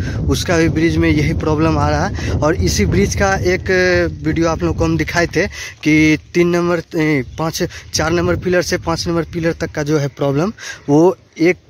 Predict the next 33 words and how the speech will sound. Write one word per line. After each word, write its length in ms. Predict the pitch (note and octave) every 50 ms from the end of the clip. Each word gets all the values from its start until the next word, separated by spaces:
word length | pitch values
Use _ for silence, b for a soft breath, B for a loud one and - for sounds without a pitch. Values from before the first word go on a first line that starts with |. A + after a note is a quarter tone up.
| - - -
सुपर 320 | - - D#3+ - F#3 E3+
स्ट्रक्चर 360 | - - E3+ - - F3+ F3
का 120 | D#3+ F3+ E3+
level 320 | E3 E3 D#3+ F3+ F3 E3
ऊपर 240 | D#3+ - - F3+ E3
था, 180 | - - F3+
एक 200 | E3+ D3+ D#3 -
सुपर 260 | - - D3+ - D#3+ C#3+
स्ट्रक्चर 360 | - - E3 C#3 - F3 D#3+
का 120 | D3 E3
level 300 | D#3 D3+ D3+ D3+ G3+ A3 B B B B B B -
नीचे 300 | D#3 D#3+ E3+ - F3+ E3
था। 220 | C3+ - B2 A2 G2 B B B B -
अगर 180 | C#3 D3 D#3
नहीं 240 | D#3 E3 E3 F#3 G3
तो 120 | - F#3+
आप 140 | E3 D3+ D#3
लोग 120 | F3 E3+ -
को 80 | F3+
थोड़ा 220 | - - F3 F3 D#3+
सा 140 | - E3+
भी 80 | D#3+ D#3+
वीडियो 300 | D3+ D#3 D3 E3+ E3 D#3
में 180 | D#3 E3+ G#3 G3+ B B B B B -
hints 260 | D3+ E3+ D#3+ - E3
आप 120 | D3+ C#3 D3+
लोग 140 | D#3+ D3+
को 100 | - D#3+
दिख, 280 | D3+ C#3+ D3 C#3 - D#3
दे 360 | D3+ C#3+ C3+ C3 C3 D3+ D3
देंगे, 340 | D3 D#3 D#3+ D#3 D#3 F3 F#3
देख 300 | D#3 C3+ D3 C#3+ - D#3
लीजिएगा। 320 | D3+ C#3+ D3 D3+ D#3+ G3+